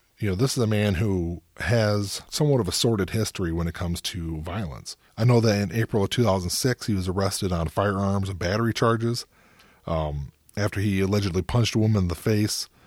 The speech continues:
pulled a twelve gauge shotgun on, on another witness after he tried to intervene in the whole situation. And then I know he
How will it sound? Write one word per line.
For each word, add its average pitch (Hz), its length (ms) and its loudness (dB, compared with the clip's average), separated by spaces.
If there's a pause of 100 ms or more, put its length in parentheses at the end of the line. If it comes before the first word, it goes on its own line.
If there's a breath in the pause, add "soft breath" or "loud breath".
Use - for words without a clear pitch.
(420 soft breath)
pulled 120 220 4
a 98 80 4
twelve 117 300 4
gauge 107 220 2
shotgun 110 480 2
on, 92 280 2
on 92 300 0
another 110 300 2
witness 101 580 0 (800 soft breath)
after 90 240 -2
he 107 100 0
tried 98 240 2
to - 60 -8
intervene 98 420 0
in 90 60 2
the 80 80 0
whole 87 100 -2
situation. 80 680 -6 (440 soft breath)
And 98 140 0
then 95 240 2
I 90 120 0
know 92 160 0
he 87 640 -4